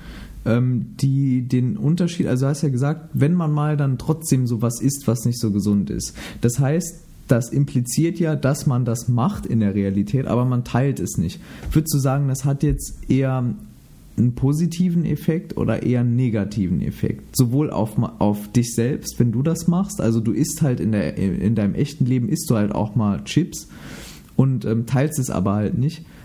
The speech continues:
Hat das dann einen positiven Effekt auf dich oder macht dich das schon ein bisschen, ja, diese, diese Diskrepanz aus Realität und Instagram, ma-, was macht das mit uns?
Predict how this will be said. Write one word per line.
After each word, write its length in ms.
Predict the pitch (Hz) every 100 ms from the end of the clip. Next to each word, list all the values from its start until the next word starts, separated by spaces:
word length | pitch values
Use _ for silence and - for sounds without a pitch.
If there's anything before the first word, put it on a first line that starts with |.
| -
Hat 160 | 143
das 140 | 143 139
dann 160 | 127
einen 120 | 117 117
positiven 520 | 135 127 123 135 120
Effekt 340 | 104 127 117
auf 180 | 101 -
dich 340 | - 165 -
oder 360 | - 143 127 -
macht 280 | 110 131 -
dich 100 | 127
das 180 | 120 123
schon 240 | 131 123
ein 40 | 110
bisschen, 440 | 120 123 117 113 - - -
ja, 300 | - 113 - - - - -
diese, 440 | 127 135 123 123
diese 260 | 107 120 113
Diskrepanz 680 | 127 - 131 104 120 170
aus 180 | 127 123
Realität 540 | 120 110 107 135 127
und 380 | - 113 101 - - -
Instagram, 800 | 139 - 147 131 139 135 127 - - - -
ma-, 300 | - 123 151 135
was 200 | 147 -
macht 200 | 202 156
das 180 | 104 107
mit 160 | 98
uns? 400 | - 85 - -